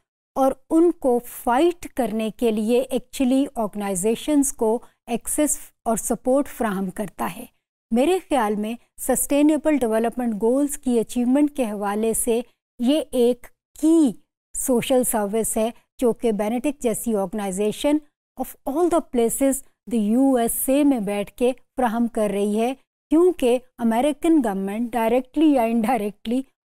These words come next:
बहुत सारी ह्यूमन राइट्स वायलेशंस में खुद इन्वॉल्व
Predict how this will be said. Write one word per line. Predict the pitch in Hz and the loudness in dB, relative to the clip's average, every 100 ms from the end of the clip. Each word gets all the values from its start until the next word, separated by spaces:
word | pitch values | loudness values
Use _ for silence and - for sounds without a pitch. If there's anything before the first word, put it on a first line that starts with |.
| - | -4
बहुत | 247 339 | -2 -2
सारी | - 240 240 | 0 0 2
ह्यूमन | 240 220 233 | 0 -2 -2
राइट्स | 214 226 233 - | -2 -2 -4 -6
वायलेशंस | 220 220 208 190 233 214 - | -6 -4 -6 -6 -4 -4 -4
में | 240 | -6
खुद | - _ _ 320 262 - _ _ _ | -6 _ _ -2 -2 -6 _ _ _
इन्वॉल्व | 269 240 214 220 | 0 0 2 0